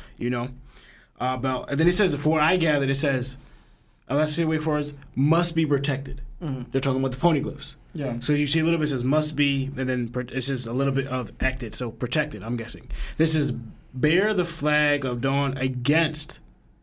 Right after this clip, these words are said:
Speaker 1: and then, "We don't know whatever world." So I'm trying to think, what, 'cause usually just say against the world or whatever. Is it troubling world, trifling world? I'm trying to figure out what the T meant, because it's not just with a T, then it's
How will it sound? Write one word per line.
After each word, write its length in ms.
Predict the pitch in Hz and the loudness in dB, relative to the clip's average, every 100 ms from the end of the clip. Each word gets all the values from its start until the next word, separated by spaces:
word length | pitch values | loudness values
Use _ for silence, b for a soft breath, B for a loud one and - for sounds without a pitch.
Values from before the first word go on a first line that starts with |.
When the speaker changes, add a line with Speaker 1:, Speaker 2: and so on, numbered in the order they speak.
| _ _ - | _ _ -6
Speaker 1:
and 100 | 127 | -2
then, 160 | 131 127 | 0 2
"We 80 | 147 | 2
don't 140 | 139 | 2
know 260 | 120 117 107 | 0 -2 -4
whatever 300 | 123 123 120 | -2 -2 -2
world." 380 | 107 113 90 - B B | -2 -6 -8 -16 B B
So 100 | - | 0
I'm 80 | 254 | 2
trying 140 | 277 | 2
to 60 | 233 | 2
think, 220 | 233 139 | 2 2
what, 360 | 117 127 170 - - - - - _ - - | 2 2 0 -2 -12 -20 -20 -20 _ -20 -2
'cause 160 | 147 147 | 2 4
usually 200 | 247 180 | 4 2
just 140 | 147 | 4
say 140 | 147 | 2
against 340 | 123 120 120 - | 2 0 -2 -2
the 80 | 120 | -2
world 220 | 127 123 | 0 -2
or 40 | |
whatever. 320 | 113 107 87 - B B B | -4 -6 -8 -14 B B B
Is 140 | 139 | 2
it 80 | 135 | 2
troubling 400 | - 165 175 185 | 2 2 6 4
world, 260 | 175 180 165 | 4 0 2
trifling 420 | 165 160 165 156 | 2 2 2 2
world? 180 | 160 156 | 0 0
I'm 60 | |
trying 140 | 156 185 | 2 2
to 60 | |
figure 180 | 170 165 | 2 2
out 100 | 156 | 4
what 240 | 139 143 139 | 2 0 -2
the 80 | |
T 300 | 135 - 160 | -4 0 2
meant, 240 | 139 151 139 | 4 2 0
because 220 | 127 127 | 0 0
it's 120 | 120 | 2
not 140 | 139 135 | 0 0
just 120 | 127 | -2
with 100 | 120 | -2
a 40 | |
T, 200 | 113 175 | 0 0
then 100 | 156 | 2
it's 180 | 127 120 | 0 0